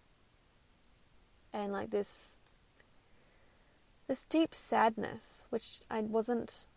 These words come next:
sure what it was about at this point. And so I went about the day, and later that day, as I started to open up and express what I was feeling to my partner,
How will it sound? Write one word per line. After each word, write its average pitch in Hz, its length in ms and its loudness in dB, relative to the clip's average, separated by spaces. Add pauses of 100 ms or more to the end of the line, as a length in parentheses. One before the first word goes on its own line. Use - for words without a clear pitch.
(120)
sure 226 340 8
what 208 120 6
it 220 40 4
was 214 120 0
about - 300 0
at - 100 -12
this 220 140 -4
point. - 300 -12 (1800)
And 247 100 -2
so 269 100 8
I 254 80 12
went 277 140 12
about 277 220 12
the 285 80 8
day, 214 460 8 (680)
and 220 300 6
later 226 240 12
that 233 180 10
day, 220 280 8
as 214 120 6
I 214 120 6
started 214 340 2
to 226 480 4 (1300)
open 262 320 4
up 240 220 4
and 226 120 2
express - 520 -2
what 233 80 2
I 220 80 6
was 226 180 0
feeling 220 600 2 (400)
to - 100 -18
my 233 120 -2
partner, 214 480 -2